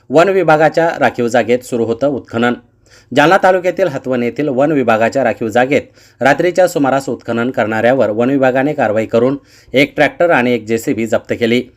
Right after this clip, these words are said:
ही कारवाई दिनांक पाच डिसेंबर दोन हजार चोवीस रोजी रात्री अकरा वाजेच्या सुमारास करण्यात आली असल्याची माहिती शुक्रवार दिनांक सहा डिसेंबर दोन हजार चोवीस रोजी दुपारी चार वाजता वन विभागाच्या वतीनं देण्यात आली. हातवन येथील राखीव वन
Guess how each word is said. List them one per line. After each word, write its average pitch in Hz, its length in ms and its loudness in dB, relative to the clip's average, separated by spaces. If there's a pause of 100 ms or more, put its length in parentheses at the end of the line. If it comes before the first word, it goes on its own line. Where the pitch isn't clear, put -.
(280)
ही 175 100 4
कारवाई 185 340 4
दिनांक 147 360 -2
पाच 123 320 -2
डिसेंबर 117 440 -4
दोन 113 200 -6
हजार 110 200 0
चोवीस 113 300 -6
रोजी 135 200 0
रात्री 110 280 -2
अकरा 120 280 -2
वाजेच्या 107 360 -2
सुमारास 117 480 -2 (400)
करण्यात 165 280 2
आली 143 180 2
असल्याची 127 380 -2
माहिती 123 380 -4
शुक्रवार 113 420 0
दिनांक 120 360 -2
सहा 110 260 -2
डिसेंबर 113 400 -4
दोन 117 180 -6
हजार 107 200 -2
चोवीस 110 300 -6
रोजी 113 280 -2 (380)
दुपारी 160 300 4
चार 170 220 2
वाजता 131 280 0
वन 123 180 0
विभागाच्या 113 480 -2
वतीनं 113 320 -6
देण्यात 104 300 -4
आली. 117 180 0 (640)
हातवन 170 320 2
येथील 185 340 -2 (140)
राखीव 123 340 0
वन 139 180 2